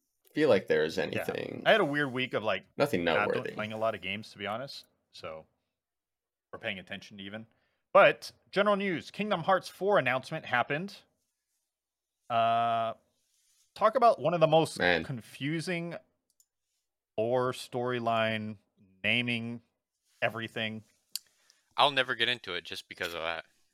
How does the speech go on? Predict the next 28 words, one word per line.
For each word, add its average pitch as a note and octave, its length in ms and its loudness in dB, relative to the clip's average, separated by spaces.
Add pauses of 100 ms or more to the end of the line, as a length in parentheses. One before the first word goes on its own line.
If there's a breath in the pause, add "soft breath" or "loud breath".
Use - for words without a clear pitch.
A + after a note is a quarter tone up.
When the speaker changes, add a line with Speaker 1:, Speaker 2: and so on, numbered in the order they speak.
(600)
Speaker 2:
It's A2+ 120 -12
really F#3 260 4
bad. A#2+ 420 2 (360)
Um, F2+ 420 -4
I B2 80 4
Speaker 3:
Yeah. E3 60 8
Speaker 2:
loved C3+ 260 4
Kingdom C#3 280 -6
Hearts A2+ 220 -4
one A2 200 -4
and G2 100 -10
two, B2+ 300 -8 (240)
um, E2+ 260 -8
gameplay G2+ 340 -6
wise. A#2 380 -4 (240)
I B2+ 60 2
was A#2+ 100 0
also C3+ 220 -2
much G2+ 280 -6
younger. F#2 380 -12
I - 40 -16
was, E2+ 120 -20
like, E2+ 160 -14
in E2 80 -14
my D#2 120 -20
twenties. D#2 520 -16 (1500)
Uh, G2+ 120 -8 (520)
but D3 360 4